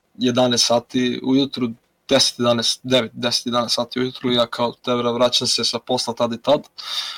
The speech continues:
pa dolazim, razumeš. I čovjek se tu već iznervirao, jer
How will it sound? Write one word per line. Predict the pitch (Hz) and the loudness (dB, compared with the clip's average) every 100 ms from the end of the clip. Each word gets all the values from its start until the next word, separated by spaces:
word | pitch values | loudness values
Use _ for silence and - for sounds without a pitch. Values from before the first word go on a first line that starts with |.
| - - - | -16 -20 -2
pa | 135 | 2
dolazim, | 120 117 110 113 | 4 2 0 -4
razumeš. | 127 117 117 - - _ _ _ _ _ _ _ _ - - - - | -8 -8 -8 -12 -16 _ _ _ _ _ _ _ _ -18 -18 -6 4
I | 151 139 | 4 6
čovjek | 143 120 | 4 2
se | - | -2
tu | 117 123 | 0 0
već | 117 | 2
iznervirao, | 120 117 120 131 | -2 -2 2 2
jer | 117 110 98 | 2 -2 -6